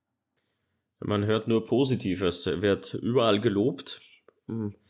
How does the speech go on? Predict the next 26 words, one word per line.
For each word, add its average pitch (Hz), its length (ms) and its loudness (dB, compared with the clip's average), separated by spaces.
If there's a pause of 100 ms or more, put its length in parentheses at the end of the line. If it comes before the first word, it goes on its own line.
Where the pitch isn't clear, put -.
(440)
galt 95 320 -2
als 104 400 0
heißer 107 340 0
Anwärter 110 540 0
auf 98 320 2
einen 101 300 0
O-C-Posten, 135 920 -2
hat 120 180 -2
man 120 120 -2
mal 117 200 -2
gelesen. 110 520 -2 (720)
Ähm, 92 320 0
inwieweit 98 420 0
das 98 140 -6
wirklich 107 220 -2
stimmt, 90 200 -2
weiß 98 160 2
ich 143 100 -6
nicht. - 360 -6 (580)
Ich 101 260 -6
weiß 107 200 2
auch 104 100 -6
nicht, 107 180 -4
was 95 200 0
uns 98 100 -4
erwartet. 90 720 -2